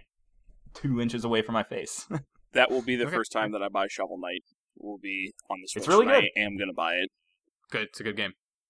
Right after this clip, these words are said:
Speaker 1: Yeah, it's
Speaker 3: Great
Speaker 1: a
Speaker 3: game.
Speaker 1: great game. And there you go.
Speaker 3: Okay. Hey,
Speaker 1: Vindicated.
Speaker 3: I could be super wrong, and that's fine, 'cause I, I still want games to sell. I want it to do fine. I just, I just don't get the hype around it.
Speaker 1: Yeah.
Speaker 2: Hmm.
Speaker 1: It's,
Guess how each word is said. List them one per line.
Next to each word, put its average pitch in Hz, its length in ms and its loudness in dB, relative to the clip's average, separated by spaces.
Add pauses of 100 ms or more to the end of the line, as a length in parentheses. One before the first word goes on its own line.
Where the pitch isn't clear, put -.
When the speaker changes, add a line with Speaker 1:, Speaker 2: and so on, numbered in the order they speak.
(200)
Speaker 1:
Yeah, 131 200 4
it's 101 120 -2
Speaker 3:
Great 107 40 0
Speaker 1:
a 107 40 -2
Speaker 3:
game. 95 80 -6
Speaker 1:
great 110 160 0
game. 82 180 -12 (260)
And 113 400 2
there 101 160 0
you 113 80 -2
go. 101 180 0 (840)
Speaker 3:
Okay. 170 160 -8 (880)
Hey, 160 240 4 (100)
Speaker 1:
Vindicated. 110 560 2
Speaker 3:
I - 20 2
could 147 100 4
be 127 100 2
super 135 260 -2
wrong, 113 320 8
and 110 100 -4
that's 107 120 0
fine, 95 320 4 (120)
'cause 101 100 -16
I, 98 220 2
I 98 80 0
still 101 220 -4
want 104 240 -4
games 107 260 -4
to 113 80 -4
sell. 95 380 0
I 90 100 -8
want 95 180 -6
it 95 60 -12
to 110 60 -14
do 104 140 -6
fine. 92 280 2
I 90 80 -4
just, - 280 -10
I 101 100 0
just 92 140 -12
don't 90 140 -12 (180)
get - 140 -12
the - 80 -12
hype 87 200 -8 (320)
around 92 280 -8
it. - 80 -14 (100)
Speaker 1:
Yeah. 175 220 2 (280)
Speaker 2:
Hmm. 254 120 0
Speaker 1:
It's, - 260 -4